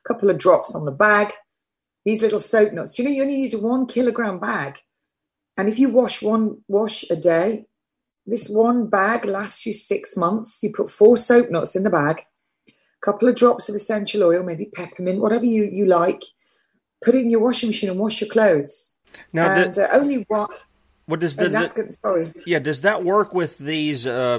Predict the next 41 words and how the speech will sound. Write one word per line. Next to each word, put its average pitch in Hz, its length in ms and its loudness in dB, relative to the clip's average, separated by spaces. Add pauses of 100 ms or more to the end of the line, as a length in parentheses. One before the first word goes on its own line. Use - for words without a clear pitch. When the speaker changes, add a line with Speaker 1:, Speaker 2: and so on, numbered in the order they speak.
(160)
Speaker 2:
high 156 220 -4
efficiency 160 640 -6
ones, 151 480 -2
not 143 260 -6
just 120 240 -10
the 120 80 -12
tub 131 320 -6
laundry? 113 400 -4
What 123 220 -8
about 143 180 -2
the 139 80 -6
high 131 160 -4
efficiency 123 800 -10
stuff - 320 -12
too? 98 240 -8 (1200)
Speaker 1:
What's 233 200 4
high 233 200 -2
efficiency? 175 720 -4 (140)
Speaker 2:
Uh, 151 180 -2
well, 160 280 -6
you, 156 200 -8
we 170 280 -2
had 220 280 0
the, 147 100 4
the 131 300 -4
old 180 300 2
tub 165 420 -4
kind 98 440 -8 (160)
that 135 100 -2
would 120 140 -8
fill 165 220 -4
it 120 80 -6
with 123 120 -8
a, 110 100 -6 (200)
you 120 100 -10
know, 107 80 -10
gallons 135 480 -4
and 127 120 -8
gallons 127 300 -6
of 107 80 -8
water. 113 600 -2